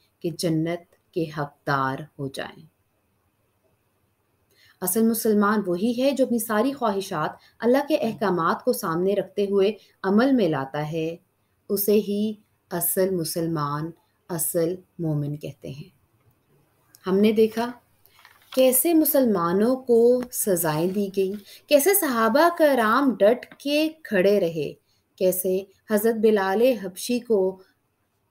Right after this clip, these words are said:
गरम गरम सहरा में रेत के ऊपर लटाया गया, उनके सीने पे पत्थर भी रखा गया, लेकिन उनकी जबान से आहत, आहत की पुकार जारी रही।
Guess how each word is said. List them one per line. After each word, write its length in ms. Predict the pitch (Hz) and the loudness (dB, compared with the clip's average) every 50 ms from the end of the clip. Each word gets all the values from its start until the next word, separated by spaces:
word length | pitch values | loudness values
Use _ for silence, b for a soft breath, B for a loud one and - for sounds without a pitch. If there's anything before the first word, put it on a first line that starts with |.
| _ _ | _ _
गरम 360 | 214 208 226 262 294 311 311 | 2 4 4 4 4 2 2
गरम 280 | 277 320 320 320 320 311 | 2 0 0 2 0 0
सहरा 520 | - - 262 214 214 226 220 262 269 277 | 0 -2 -2 -2 -2 0 -2 -2 -2 0
में 260 | 277 269 269 269 262 220 | 0 0 0 2 0 2
रेत 340 | 190 190 233 247 - - - | 2 0 0 0 -2 -6 -8
के 80 | 277 | -8
ऊपर 340 | - 233 220 214 - 240 240 | -6 -6 -8 -4 -2 -2 0
लटाया 520 | 233 214 208 208 214 196 196 214 240 262 269 | 0 0 -2 -2 -2 -2 0 0 -2 -2 -4
गया, 300 | - - 254 262 262 269 | -2 -2 -2 0 0 0
उनके 300 | 269 262 247 - 285 269 | -2 -2 -2 -4 -6 -6
सीने 600 | - - 254 233 233 233 240 254 269 277 285 294 | -4 -4 -2 -2 -2 0 0 -2 -2 -4 -4 -6
पे 260 | 285 - 269 269 277 | -4 -2 -2 -2 -2
पत्थर 460 | 277 - 196 196 - - 240 247 247 | -2 -4 -4 -4 -4 -4 -4 -4 -2
भी 140 | 214 226 202 | -2 -2 -2
रखा 760 | 180 165 - - - 196 190 196 196 202 208 - - _ _ _ _ - | -2 -2 -6 -10 -10 -8 -6 -4 -4 -4 -6 -8 -12 _ _ _ _ -8
गया, 400 | 170 165 160 160 170 175 185 185 B B B B B _ 208 | -4 -4 -2 0 0 0 0 -2 B B B B B _ -2
लेकिन 300 | 202 202 202 226 214 214 | -2 0 0 -2 0 0
उनकी 260 | 208 196 196 214 202 | 0 -2 -2 -2 -2
जबान 460 | 180 175 160 165 151 156 170 190 202 | -2 -2 -2 -2 -2 -2 -2 -4 -4
से 340 | - - 185 170 175 180 b b b b b - | -4 -4 -4 -4 -4 -6 b b b b b -4
आहत, 460 | 190 202 196 202 208 226 220 220 220 - _ _ _ _ _ - | 0 0 0 0 0 -2 -2 -2 -4 -6 _ _ _ _ _ -4
आहत 500 | 185 180 175 175 180 202 196 196 - - _ _ _ _ - | -2 0 0 0 -2 -2 -4 -4 -4 -12 _ _ _ _ -8
की 140 | - 190 170 | -6 -6 -6
पुकार 800 | 160 165 165 - - 175 160 160 160 160 160 160 165 165 165 - _ _ _ _ _ 160 | -6 -8 -10 -8 -6 -4 -2 0 0 0 0 -2 -2 -4 -8 -10 _ _ _ _ _ -14
जारी 380 | - 170 156 139 135 139 139 143 | -8 -6 -4 -4 -4 -6 -8 -8
रही। 340 | - 143 - - - 151 | -10 -12 -12 -16 -20 -20